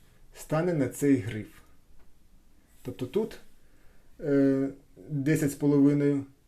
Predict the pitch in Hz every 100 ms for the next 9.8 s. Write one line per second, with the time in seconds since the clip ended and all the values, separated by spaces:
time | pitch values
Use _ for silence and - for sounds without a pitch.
0 | _ _ _ _ - - - 151 143 156
1 | 135 - 131 139 135 120 - - 127 123
2 | 123 127 135 123 135 139 127 - - -
3 | 139 139 143 139 127 139 160 156 - -
4 | 151 170 214 220 196 - - - 147 151
5 | 143 131 135 123 131 131 - 143 143 180
6 | 214 214 175 131 127 123 170 139 143 147
7 | 139 - - - - - 127 139 139 135
8 | 123 98 90 - - 117 120 - 139 127
9 | 120 131 131 165 151 139 123